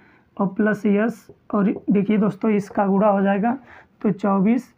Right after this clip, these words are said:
और छः दो आठ, चौरासी बटे तीन माइनस तीन यस। अब देखिए दोस्तों, ये तीन एस माइनस से इक्वल किधर आएगा, प्लस हो जाएगा, और ये प्लस से इक्वल किधर आएगा तो माइनस हो जाएगा। इसका मतलब चार एस बराबर आपको मिल जाएगा चौरासी बटे तीन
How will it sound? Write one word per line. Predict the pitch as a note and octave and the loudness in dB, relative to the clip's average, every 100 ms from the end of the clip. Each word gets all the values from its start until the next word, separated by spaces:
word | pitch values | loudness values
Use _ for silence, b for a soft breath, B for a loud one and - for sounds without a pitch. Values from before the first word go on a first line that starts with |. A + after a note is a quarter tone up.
| _ - | _ -4
और | G#3 F#3 - | -2 -2 -6
छः | - G3+ | -4 -2
दो | F#3+ G3 | 0 0
आठ, | F#3 F3 E3 | 0 0 -4
चौरासी | - G3+ F#3+ F#3+ A3+ | -4 -2 -2 0 0
बटे | G3+ F#3 F#3 G3 | 2 0 -2 -4
तीन | - G#3 A#3 B3+ b b b b _ | 0 0 0 -2 b b b b _
माइनस | - F#3+ G3 G#3 - - | 2 2 4 2 0 -2
तीन | G#3+ G3+ F#3+ | 0 4 2
यस। | F3 F3 - B B B _ - | 2 -2 -10 B B B _ -2
अब | F#3+ | 0
देखिए | G3 G3+ G#3+ | 0 0 0
दोस्तों, | G#3+ - G#3 | -2 -2 0
ये | G3+ | 0
तीन | G3+ G3+ G#3 | 0 0 0
एस | G#3+ G#3+ | 0 0
माइनस | G#3 F#3+ G3+ F#3+ | 0 2 2 0
से | G#3+ | -4
इक्वल | F#3 G3+ | -2 -4
किधर | F#3 F#3 F#3+ | 0 0 2
आएगा, | G3 G3+ G3+ | 2 0 -2
प्लस | G3 F#3+ G3 | -2 -2 0
हो | |
जाएगा, | G3+ G3 G#3+ A#3+ B B - | 0 0 0 -4 B B -4
और | G3 | 0
ये | G#3 | 0
प्लस | G3 G#3+ A#3 | 0 -2 -2
से | A#3 A#3 | -2 -4
इक्वल | G3 G3 | -2 0
किधर | F#3+ F#3+ F#3 | 0 0 2
आएगा | F#3 G3+ | 0 0
तो | G3+ | 0
माइनस | G3 F#3 F3 - | 0 2 0 -2
हो | F3 | -2
जाएगा। | F3 F3+ F#3+ B B B - | -2 -2 -6 B B B -4
इसका | G#3 - G3+ | -4 -2 0
मतलब | G3+ G3 F#3 | 0 -2 -2
चार | G#3+ G3 G#3 | 0 2 2
एस | G#3 G3+ - | 2 0 0
बराबर | G3+ G3 F3+ F3+ F#3 | 0 2 2 0 -2
आपको | F#4+ F#3 G3 | -2 -2 0
मिल | G3 G3 | 2 2
जाएगा | G3 F#3+ F#3 | 2 0 -2
चौरासी | F#3+ G3+ F#3 F3+ F3+ A3 G3+ | -4 -2 0 -2 -2 0 2
बटे | F#3+ F#3+ E3 | 0 -2 -4
तीन | - G3 A3 | 0 2 2